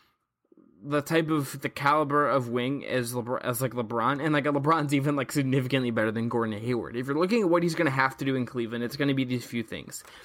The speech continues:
It's gonna be rebound as a small ball four. It's gonna be to defend the opposing team's best wing.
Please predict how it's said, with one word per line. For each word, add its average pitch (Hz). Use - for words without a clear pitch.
It's -
gonna 151
be 123
rebound 151
as 139
a 139
small 139
ball 139
four. 120
It's 110
gonna 139
be 139
to 139
defend 139
the 135
opposing 131
team's 127
best 120
wing. 120